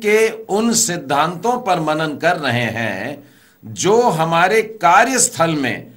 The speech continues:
हमारे चाल चलन पर हमारा मार्गदर्शन करेंगे। हमने अब तक सात पाठ इस विषय पर सीख लिए हैं और इसके अंतर्गत कि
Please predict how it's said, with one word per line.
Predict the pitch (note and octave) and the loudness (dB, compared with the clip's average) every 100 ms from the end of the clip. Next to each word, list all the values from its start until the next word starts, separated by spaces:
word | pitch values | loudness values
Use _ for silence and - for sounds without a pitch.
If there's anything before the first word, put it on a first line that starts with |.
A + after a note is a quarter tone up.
| _ _ - | _ _ -4
हमारे | C#3 E3 G3 G#3 G3 F3 - | 0 4 4 4 0 -4 2
चाल | F3+ G#3+ A3 | 8 8 6
चलन | F3+ E3+ E3 | 2 0 -2
पर | D#3 D#3 D3 - - - | 0 2 2 0 -10 -2
हमारा | C#3+ D3 C#3 | 4 6 6
मार्गदर्शन | C3+ C3 B2 A2 A2 - A#2 | 4 2 2 -2 -2 -4 -6
करेंगे। | G#2 G2+ F2+ D2 G1+ - _ _ _ _ _ _ _ _ _ _ | -6 -6 -6 -12 -18 -20 _ _ _ _ _ _ _ _ _ _
हमने | - G#3 B3 B3+ | 2 2 2 0
अब | F#3+ F3 - | 2 2 4
तक | A3 G#3+ G3 G3 F3+ D3+ - - _ _ _ _ _ _ _ | 2 2 0 2 2 0 -6 -20 _ _ _ _ _ _ _
सात | - - G3 A3 B3 - E3+ | -2 4 6 8 4 2 2
पाठ | F3+ E3 D3+ E3+ - - - - | 6 8 8 4 -2 -18 -18 -2
इस | F#3+ - | 0 0
विषय | E3+ F3 G3 | 0 2 2
पर | F#3+ D#3+ | 2 0
सीख | - F#3 G3+ C3+ | 0 0 -4 -4
लिए | C#3+ C#3 | -2 -2
हैं | A#2 C3 C#3 D#3 - _ _ - | 0 -2 -4 -6 -18 _ _ 4
और | E3+ - - | 6 6 4
इसके | F#3 F3+ A3+ | -2 0 2
अंतर्गत | G#3+ F3 F#3 E3 E3+ E3+ | 2 4 0 2 -2 -2
कि | D#3+ D#3 D3+ | -2 0 0